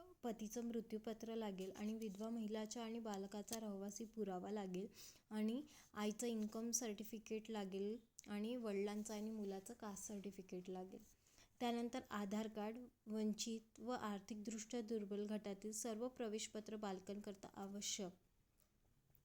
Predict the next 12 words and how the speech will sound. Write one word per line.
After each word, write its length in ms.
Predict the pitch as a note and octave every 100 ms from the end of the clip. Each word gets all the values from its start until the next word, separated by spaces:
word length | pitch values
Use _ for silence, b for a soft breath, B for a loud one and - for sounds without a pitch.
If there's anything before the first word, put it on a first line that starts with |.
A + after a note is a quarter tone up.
| B B B B -
आरटी 360 | A3+ A3 B3 B3+
पंचवीस 480 | A#3+ A3 C4 -
टक्के 260 | B3+ A#3+ C4
प्रवेश 400 | C4 A3+ A3 A#3+
प्रक्रिया 480 | A#3+ A3+ - A3+ A#3
विद्यार्थ्यांना 560 | A3 F#3 G#3+ G#3+ G#3
पालक 440 | A3+ G#3 F#3+ G#3 A#3+
यांचे 240 | G#3+ - -
आधार 360 | G3+ F#3 A3
कार्ड 240 | A3+ A3+ A3 -
किंवा 200 | A3 A3+
आधार 280 | G3+ G3+